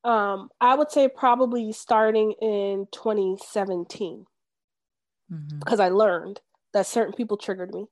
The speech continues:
Speaker 1: Certain people would disrupt my peace,
Speaker 2: There it
Speaker 1: you know?
Speaker 2: is.
Speaker 1: Yeah. So
Speaker 2: Yeah.
Speaker 1: after learning that, I developed an avoid list.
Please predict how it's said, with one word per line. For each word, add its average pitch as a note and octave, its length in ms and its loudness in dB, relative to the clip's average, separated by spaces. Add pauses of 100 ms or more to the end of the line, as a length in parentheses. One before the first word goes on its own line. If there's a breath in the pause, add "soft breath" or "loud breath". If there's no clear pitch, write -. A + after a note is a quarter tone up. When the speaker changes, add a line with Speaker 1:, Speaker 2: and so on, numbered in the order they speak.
(960)
Speaker 1:
Certain G#3+ 340 -4
people A3 300 -2
would G3 160 0
disrupt G3+ 340 -4
my G3 120 -4
peace, - 500 -14 (280)
Speaker 2:
There D#3 200 -10
it E3+ 100 -10
Speaker 1:
you E3+ 60 -8
know? F3+ 280 -10
Speaker 2:
is. - 220 -20 (200)
Speaker 1:
Yeah. F#3+ 340 -10 (320)
So - 440 -16
Speaker 2:
Yeah. D3 100 -14 (600)
Speaker 1:
after G3+ 180 -14
learning G#3 420 -2
that, E3 280 -8
I F3 100 -8
developed E3+ 460 -8
an F3+ 100 -4
avoid F3+ 360 -8
list. - 440 -18